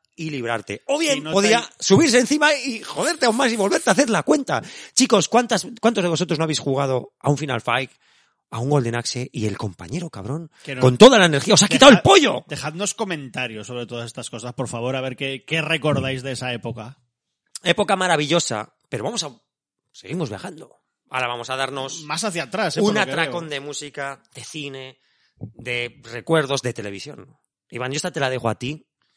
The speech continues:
Speaker 1: porque yo la, la has visto y has puesto cara a decir, "Hostia", y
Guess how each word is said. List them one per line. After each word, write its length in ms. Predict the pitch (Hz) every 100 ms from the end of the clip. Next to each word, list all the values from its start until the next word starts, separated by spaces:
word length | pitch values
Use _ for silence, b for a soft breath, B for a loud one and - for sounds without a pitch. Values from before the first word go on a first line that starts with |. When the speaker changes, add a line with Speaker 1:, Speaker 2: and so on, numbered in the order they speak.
| _ _ _ _
Speaker 1:
porque 280 | - 107 120
yo 160 | 123 151
la, 240 | 156 160
la 100 | 156
has 80 | 143
visto 200 | 165 -
y 60 | 147
has 60 |
puesto 220 | 165 -
cara 160 | 117 123
a 20 |
decir, 220 | 113 117 -
"Hostia", 460 | 139 - 165 95 B B B _
y 200 | 104